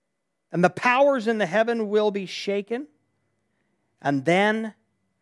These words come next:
they will see the Son of Man coming in clouds with great power and glory. And then he will send out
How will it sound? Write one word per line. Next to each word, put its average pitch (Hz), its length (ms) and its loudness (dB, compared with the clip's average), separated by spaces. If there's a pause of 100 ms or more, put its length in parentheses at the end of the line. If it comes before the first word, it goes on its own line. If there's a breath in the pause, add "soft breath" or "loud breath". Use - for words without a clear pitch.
(280)
they 175 140 4
will 165 140 2
see 262 360 0
the 269 120 0
Son 269 260 0
of 240 140 -4
Man 185 520 -6 (460)
coming 202 440 4
in 147 160 -2
clouds 156 640 0
with 170 260 -2
great 254 560 -2
power 226 460 2
and 196 180 -2
glory. 175 480 0 (800)
And 175 200 0
then 277 200 4
he 240 180 0
will 214 160 2
send 247 440 -2
out 233 300 -2